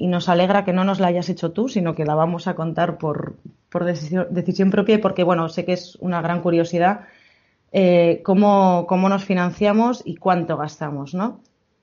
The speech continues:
Ah, nosotras no hemos estado de vacaciones nueve meses, eso es importante decirlo. No es lo mismo hacer turismo, irse de vacaciones, que vivir, vivir nueve meses.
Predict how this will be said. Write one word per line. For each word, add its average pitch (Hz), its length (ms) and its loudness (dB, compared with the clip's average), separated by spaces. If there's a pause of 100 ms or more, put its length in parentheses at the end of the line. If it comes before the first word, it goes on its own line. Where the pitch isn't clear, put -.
Ah, 160 360 -4
nosotras 190 460 0
no 202 60 2
hemos 196 160 0
estado 196 240 0
de 185 60 4
vacaciones 165 520 0
nueve 156 180 -4
meses, - 520 -12
eso 156 180 -12
es 165 80 -10
importante 160 520 -2
decirlo. 151 420 -4
No 151 100 0
es 151 60 -4
lo 165 100 2
mismo 160 220 2
hacer 160 220 0
turismo, 196 440 2
irse 175 240 -2
de 156 100 4
vacaciones, 156 680 -2 (360)
que 175 260 4
vivir, 160 420 2 (160)
vivir 160 380 2
nueve 170 280 2
meses. 170 540 -2